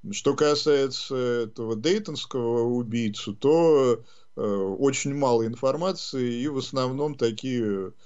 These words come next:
э, полуподпольные, полупартизанские ресурсы. Ну, в общем, это показатели не очень хорошие. Но и опять начнутся атаки на вторую поправку, я предчувствую. Увы, это так.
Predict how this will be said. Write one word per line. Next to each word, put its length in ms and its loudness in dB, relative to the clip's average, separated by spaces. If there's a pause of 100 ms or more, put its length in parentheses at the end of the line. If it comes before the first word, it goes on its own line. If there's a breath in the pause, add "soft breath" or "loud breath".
(220 soft breath)
э, 240 -2 (120)
полуподпольные, 1080 0
полупартизанские 1120 -2
ресурсы. 540 -6 (360)
Ну, 180 -2
в 60 2
общем, 360 0
это 800 0
показатели 680 2
не 160 -2
очень 280 -2
хорошие. 540 -2 (320 soft breath)
Но 140 0
и 100 2
опять 600 -2
начнутся 920 -4
атаки 380 -2
на 100 -4
вторую 400 -2
поправку, 580 0
я 140 0
предчувствую. 1200 -4
Увы, 800 4
это 380 2
так. 360 -4